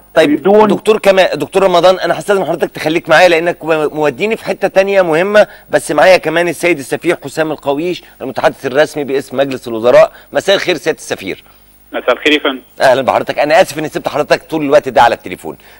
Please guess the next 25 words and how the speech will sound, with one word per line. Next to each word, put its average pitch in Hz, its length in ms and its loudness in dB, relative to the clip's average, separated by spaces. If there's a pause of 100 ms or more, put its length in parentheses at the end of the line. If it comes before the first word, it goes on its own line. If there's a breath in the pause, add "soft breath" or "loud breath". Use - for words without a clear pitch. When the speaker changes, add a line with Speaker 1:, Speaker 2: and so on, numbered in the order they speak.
(100)
Speaker 1:
بس 101 120 -12
كنت، 139 160 -2
Speaker 3:
أمر 110 180 0
حضرتك. - 220 -8
Speaker 1:
كنت 131 180 -4
حريص 151 260 0
إن 156 120 0
حضرتك 131 340 -2
تسمعنا. 85 420 -4 (1040 soft breath)
سيادة 208 240 2
السفير، 202 500 -2 (100)
هل 208 400 0 (600)
معلومة 165 580 2 (160)
أن 147 220 2
مصر 165 280 -2
تعاقدت 147 640 2
على 127 260 4
شراء 135 320 2
حصص 147 420 -8
من 123 120 -6
الغاز 120 420 0
من 127 100 -8
إسرائيل 113 500 -2
عبر 123 360 4
وسيط 120 440 -2